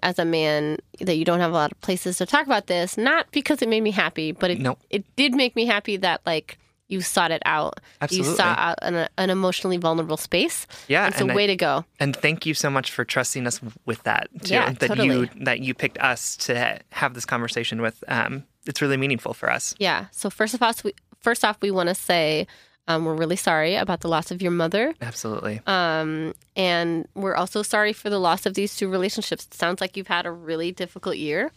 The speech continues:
Speaker 2: Mm-hmm.
Speaker 1: and a year that has, um, left you maybe feeling really isolated and self-reflective, looking to, to inward to see maybe why all of this is happening.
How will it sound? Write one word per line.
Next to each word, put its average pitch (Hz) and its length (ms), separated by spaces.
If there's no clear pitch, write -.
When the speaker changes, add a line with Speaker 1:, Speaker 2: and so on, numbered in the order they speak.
Speaker 2:
Mm-hmm. 127 280
Speaker 1:
and 180 140
a 175 40
year 190 380
that 180 260
has, 156 560
um, 151 340
left 196 540
you 190 520
maybe 180 520
feeling 147 580
really 160 240
isolated 190 640
and 156 180
self-reflective, 175 720
looking 190 420
to, 165 180
to 175 120
inward 214 460
to 180 80
see 180 220
maybe 160 340
why 143 320
all 147 180
of 160 80
this 156 160
is 170 100
happening. 151 500